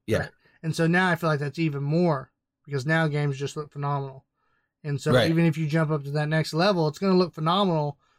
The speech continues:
Speaker 2: but only for your minor details. And so then at that point you start thinking, "Well."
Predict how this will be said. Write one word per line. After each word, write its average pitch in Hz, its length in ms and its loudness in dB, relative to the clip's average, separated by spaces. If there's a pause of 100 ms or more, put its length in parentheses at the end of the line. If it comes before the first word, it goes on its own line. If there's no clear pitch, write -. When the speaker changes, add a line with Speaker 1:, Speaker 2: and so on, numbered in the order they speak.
(280)
Speaker 2:
but 151 280 0
only 170 380 2
for 151 180 -4
your 147 160 0
minor 151 360 0
details. 139 580 -8
And 131 120 -18
so - 80 -12
then 139 220 -8
at 135 80 -8
that 147 260 -6
point 139 200 -8
you 143 60 -12
start 135 280 -10
thinking, 131 260 -14
"Well." 175 260 -12